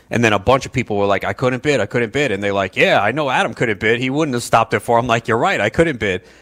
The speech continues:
So I said, "All right, we'll roll this pick back and put him back on the board." And I wound up getting him, which was good for a little bit. But,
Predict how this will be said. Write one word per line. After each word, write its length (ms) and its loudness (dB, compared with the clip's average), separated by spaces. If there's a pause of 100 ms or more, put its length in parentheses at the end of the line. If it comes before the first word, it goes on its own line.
So 160 4
I 40 6
said, 220 2
"All 80 4
right, 140 4
we'll 280 -2
roll 240 4
this 160 -4
pick 240 -2
back 240 2
and 100 -6
put 180 0
him 80 -4
back 240 0
on 80 -4
the 80 -4
board." 400 -2 (560)
And 100 6
I 60 4
wound 200 0
up 120 -6
getting 260 2
him, 160 -6
which 560 0
was 300 2
good 260 2
for 160 0
a 60 0
little 200 0
bit. 220 -2
But, 260 2